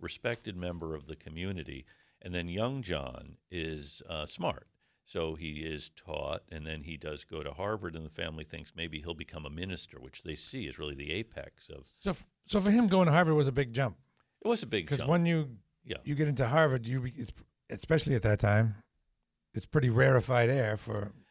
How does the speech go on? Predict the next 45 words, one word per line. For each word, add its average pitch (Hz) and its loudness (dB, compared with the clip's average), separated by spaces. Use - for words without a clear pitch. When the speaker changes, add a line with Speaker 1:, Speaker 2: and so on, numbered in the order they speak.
Speaker 2:
for 107 -4
Speaker 1:
Yes 196 0
and 151 -2
Speaker 2:
most 151 2
Speaker 1:
no. 85 0
I 90 0
Speaker 2:
people, 104 -2
Speaker 1:
mean, 117 0
Speaker 2:
right? 120 -2
Speaker 1:
a 131 -2
lot 151 0
of 131 -4
sons 120 -2
of 104 -2
prominent 95 -6
families 78 -6
went, 73 -10
but 104 -6
then 113 -4
a 107 -2
lot 104 -4
went 92 -6
home 95 -8
and 69 -10
became - -14
farmers, - -10
just 87 -10
became 73 -10
pillars 80 -6
of 78 -8
the 80 -12
community. 80 -10
And 104 -4
so 107 -4
he 131 -6
goes 120 -2
to 113 -4
Har-, 107 -4
and 104 -8
by 110 2
the 107 0
way, 101 0
at 90 -6
that 101 -2
time, 87 -8